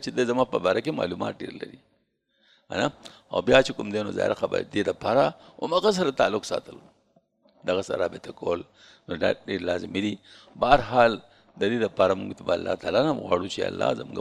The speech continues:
مدد وکړي او موږ صحیح خلکو ته ورسوي. او چې کوم خلک س-، کوم صحیح خلکو ته رسېدلي دي، چې په هغې باندې باید استقامت اختیار کړي.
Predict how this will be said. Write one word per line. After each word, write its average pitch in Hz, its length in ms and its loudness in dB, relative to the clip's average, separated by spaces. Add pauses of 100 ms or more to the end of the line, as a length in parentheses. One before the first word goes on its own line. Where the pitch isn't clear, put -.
(100)
مدد 120 220 2
وکړي - 220 -10
او 98 80 -12
موږ 123 200 -8
صحیح 202 180 4
خلکو 113 180 2
ته - 100 -4
ورسوي. - 380 -6 (1040)
او 98 80 0
چې 107 140 -4
کوم 151 120 2
خلک 139 300 2
س-، - 280 -8 (160)
کوم - 100 -4 (140)
صحیح 156 200 2
خلکو 139 240 -2
ته 120 160 0
رسېدلي 127 360 -2
دي، 151 80 -2 (560)
چې 101 120 -6
په 98 80 2
هغې 117 200 2
باندې 98 200 -4
باید 90 160 -4
استقامت 90 460 -10
اختیار - 280 -16
کړي. - 220 -20